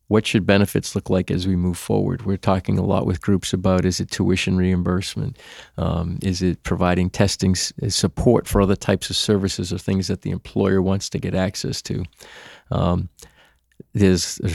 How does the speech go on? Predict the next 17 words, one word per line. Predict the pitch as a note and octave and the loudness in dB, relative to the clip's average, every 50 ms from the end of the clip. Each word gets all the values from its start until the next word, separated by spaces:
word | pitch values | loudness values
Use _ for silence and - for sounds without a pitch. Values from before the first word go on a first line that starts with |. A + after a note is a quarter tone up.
| D#2+ - - _ | -4 -6 -10 _
tremendous | - - - G2+ F#2+ F#2+ G2+ A2 A#2+ B2 A2+ G2+ G2 - | -8 0 2 4 6 6 8 6 6 6 4 2 -2 -2
push | - - - A#2 G#2+ - - | -6 0 2 2 2 2 2
within | - F#2+ - G2 F#2+ | 0 0 2 2 2
the | F#2 F2+ F#2 | 4 4 4
industry | F#2+ F#2 F#2 G2 - - - F#2 | 4 2 2 0 -2 -2 -2 -4
for | - - - F#2 | -2 -2 -4 -2
what | F2+ F#2+ F#2+ - | -2 -2 -2 -2
they | F2+ F2+ | -2 -4
call | - - F#2+ F#2 F2 | 0 2 2 2 2
worksite | F2 F2+ G2+ G2 - - - F#2+ F#2 F2+ | 2 0 0 0 -2 -2 -2 -2 -2 -2
benefits. | - F#2+ F#2 F#2 F#2 - - F#2+ A2 - - - - - - - - - | -2 -2 -2 -2 -4 -4 -4 -4 -4 -4 -6 -8 -8 -8 -10 -12 -10 -6
You | - F#2+ | -4 -4
know, | F#2+ F#2+ | -4 -4
folk, | F#2+ - - F#2+ F#2 - | -6 -2 -2 0 0 0
you | - F#2 | 0 -2
know, | F2 | -2
the, | E2+ - F2+ | -2 -4 -6